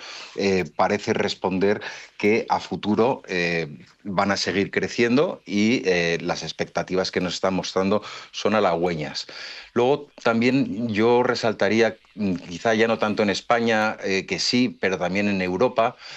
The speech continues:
eh, yo veo cierto mayor interés por parte de inversores internacionales, me refiero a inversores asiáticos, que ante, bueno, pues, eh, los vaivenes de,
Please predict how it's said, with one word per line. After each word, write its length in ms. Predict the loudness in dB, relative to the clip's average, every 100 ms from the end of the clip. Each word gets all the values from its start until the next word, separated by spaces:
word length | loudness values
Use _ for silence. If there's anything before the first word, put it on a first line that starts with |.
| -14 -4
eh, 540 | 0 0 0 -2 -6
yo 240 | -6 0 2
veo 200 | 4 2
cierto 800 | 0 -4 0 2 4 4 2 0
mayor 720 | 0 0 2 2 4 2 0
interés 460 | -2 -2 0 0 0
por 220 | -2 0
parte 280 | -2 -2 -2
de 100 | 0
inversores 720 | 2 0 0 2 2 2 0 -6 -14 -16 -18 -2
internacionales, 1040 | 0 2 2 2 0 0 2 4 4 2 0
me 80 |
refiero 500 | -2 0 2 4 4
a 140 | 2 0
inversores 540 | -2 -4 -2 -2 -2 -2
asiáticos, 680 | -2 0 0 2 2 2 -2 -14 -18 -14
que 120 | -2
ante, 460 | -2 0 0 0 0
bueno, 260 | 0 0 -2
pues, 220 | -6 -2
eh, 280 | 0 0 -2
los 180 | -4 -4
vaivenes 480 | -4 -2 -2 -2 0
de, 420 | 0 2 0